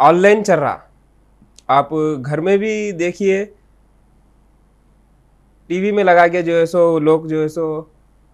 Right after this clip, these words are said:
प्राइम वीडियो, जो भी नए नए ऐप आ रहे, YouTube, सब जो है सो घर में ही देख रहे,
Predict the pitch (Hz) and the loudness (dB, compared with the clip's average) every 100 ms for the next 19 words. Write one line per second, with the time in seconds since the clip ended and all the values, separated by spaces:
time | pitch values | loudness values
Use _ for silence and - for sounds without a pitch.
0 | _ _ 147 151 160 160 160 156 147 151 | _ _ 0 2 2 2 2 0 -2 -6
1 | _ - 147 170 202 185 - 143 165 165 | _ -10 -4 -2 -2 -4 -4 0 2 2
2 | 160 143 147 156 147 135 135 127 151 156 | 0 0 0 -2 -2 -4 -6 -6 -4 -2
3 | 165 160 - _ _ _ _ _ _ _ | -2 -4 -10 _ _ _ _ _ _ _
4 | _ _ - 208 196 190 185 180 233 226 | _ _ -4 -2 0 -2 -2 -4 -4 -4
5 | 208 165 156 156 170 202 170 160 147 | -4 -6 -8 -8 0 2 2 -2 -4